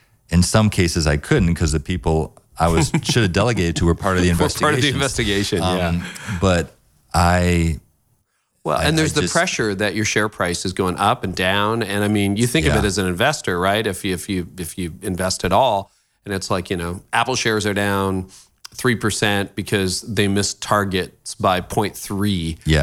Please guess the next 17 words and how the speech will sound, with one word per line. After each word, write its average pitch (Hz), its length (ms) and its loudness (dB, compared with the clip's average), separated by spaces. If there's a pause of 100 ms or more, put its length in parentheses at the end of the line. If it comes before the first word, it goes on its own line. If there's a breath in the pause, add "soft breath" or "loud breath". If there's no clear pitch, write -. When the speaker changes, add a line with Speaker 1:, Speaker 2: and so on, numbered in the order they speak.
Speaker 2:
percent. 82 460 -2
Speaker 1:
Yeah. 73 80 -2
Yeah, 71 60 2
Speaker 2:
Like, 120 100 2
it's, 147 180 0
Speaker 1:
that's 165 100 -4
Speaker 2:
it's 123 80 -6
crazy 170 680 0
pressure 87 460 -4
on 95 280 2
the 95 40 2
Speaker 1:
Yeah. - 60 2
Speaker 2:
stock 85 380 -2
price, 78 240 -2
Speaker 1:
It's 90 400 0
Speaker 2:
right? 78 120 -6
Speaker 1:
way, 80 600 2